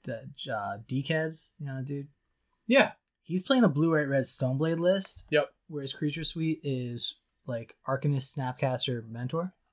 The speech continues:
Speaker 2: Mm, no Stoneforge?
Speaker 1: Uh,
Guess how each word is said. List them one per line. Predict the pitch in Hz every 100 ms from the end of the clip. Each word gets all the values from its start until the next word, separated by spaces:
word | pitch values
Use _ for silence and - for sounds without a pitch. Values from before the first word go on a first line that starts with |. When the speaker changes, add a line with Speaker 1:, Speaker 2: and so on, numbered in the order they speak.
| _ _ _
Speaker 2:
Mm, | 185 175 170 170 170 170 170 165 156 _ _ _ - - - - - - 165
no | 156
Stoneforge? | 127 127 131 214 262 - _ _ _ _ _ _ _
Speaker 1:
Uh, | 160 139 120 110 107